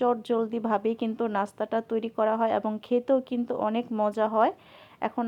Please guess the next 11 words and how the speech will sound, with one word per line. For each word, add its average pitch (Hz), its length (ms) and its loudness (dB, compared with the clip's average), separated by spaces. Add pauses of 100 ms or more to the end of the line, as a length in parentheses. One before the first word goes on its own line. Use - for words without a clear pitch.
(120)
আমার 226 180 2 (100)
কাটা 220 220 2 (100)
কিন্তু 226 220 -2 (100)
হয়ে 214 240 2
গেছে, 226 220 -4 (120)
এখন 220 200 -2 (100)
আমি 226 160 0 (920)
ভালো 214 300 0 (100)
মতো 226 180 0 (160)
আটাটা 226 340 0 (140)
পেঁচিয়ে 233 360 -2